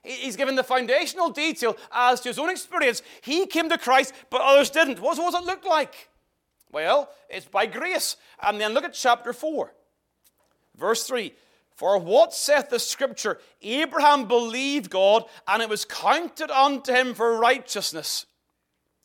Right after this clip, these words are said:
Now to him that worketh is the reward not reckoned of grace, but of debt. But to him that worketh not." Now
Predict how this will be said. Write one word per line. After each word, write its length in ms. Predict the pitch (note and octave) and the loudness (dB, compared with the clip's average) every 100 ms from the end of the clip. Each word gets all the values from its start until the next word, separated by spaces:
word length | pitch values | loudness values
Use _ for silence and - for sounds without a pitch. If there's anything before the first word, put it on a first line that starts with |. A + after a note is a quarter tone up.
| _ _ _ _ | _ _ _ _
Now 320 | E3+ G3 A3+ | -6 2 4
to 280 | A#3 A#3+ A#3 | 4 -2 -4
him 320 | F#3 D#4 F#4 | 0 -2 0
that 280 | D#4+ D#4+ E4 | -2 -2 -8
worketh 760 | D4 D4+ D#4+ - D#3+ E3 - _ _ _ _ _ _ - | 6 6 6 -2 -8 -8 -12 _ _ _ _ _ _ -2
is 300 | A#3 B3 G3+ | 2 2 0
the 100 | G#3 | -4
reward 720 | G#3+ A3+ G3 G#3+ C4+ D#4 C#4 | -2 0 0 6 8 8 6
not 280 | C4+ C4+ A#3 | 4 4 4
reckoned 380 | B3+ B3+ A#3 | 2 2 0
of 140 | A3 D#3+ | -2 -4
grace, 420 | F#3+ B3+ D4+ - | -4 -2 -2 -4
but 140 | - C#4 | -2 -2
of 180 | F#3+ | -2
debt. 440 | - C#4+ F3+ - - _ _ _ _ _ - | -2 0 0 -4 -20 _ _ _ _ _ 0
But 300 | G3+ A3 - | 2 2 -4
to 260 | G3+ F#3+ | -8 -8
him 440 | D#3 F#3+ B3+ C#4 C4 | -10 -8 -6 -6 -4
that 260 | C4 G#3+ | -4 -6
worketh 480 | F3+ G#3+ A#3 A3+ G#3 | -4 -4 -4 -8 -10
not." 600 | F#3 A#3+ C#3 - - - _ _ _ _ _ _ _ _ _ _ _ _ _ _ _ _ _ | -10 -6 -6 -8 -14 -14 _ _ _ _ _ _ _ _ _ _ _ _ _ _ _ _ _
Now 60 | _ | _